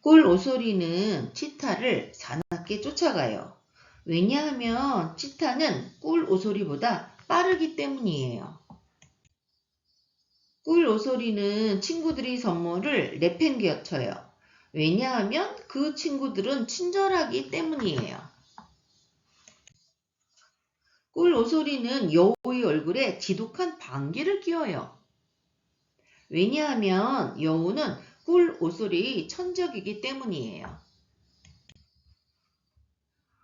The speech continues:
집으로 돌아가던 꿀 오소리는 이웃집을 보고 심술이 났어요.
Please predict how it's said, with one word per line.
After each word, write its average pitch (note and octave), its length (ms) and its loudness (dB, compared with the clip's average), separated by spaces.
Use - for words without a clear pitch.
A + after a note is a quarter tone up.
집으로 D4+ 460 4
돌아가던 A#3+ 880 0
꿀 D4 260 -2
오소리는 G3 800 0
이웃집을 C4 800 2
보고 F#3 320 -4
심술이 E4 540 -6
났어요. C3 580 -8